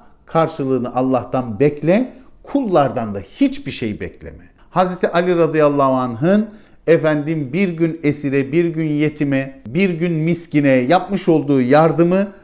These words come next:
Kur'an-ı Kerim'de bir ayeti celile bize hatırlatır.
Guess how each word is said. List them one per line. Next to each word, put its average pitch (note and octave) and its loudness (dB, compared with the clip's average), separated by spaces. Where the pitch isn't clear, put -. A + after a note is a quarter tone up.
Kur'an-ı E3 2
Kerim'de D#3 4
bir D3+ 0
ayeti D3 0
celile C#3 0
bize C3+ 0
hatırlatır. C#3+ 2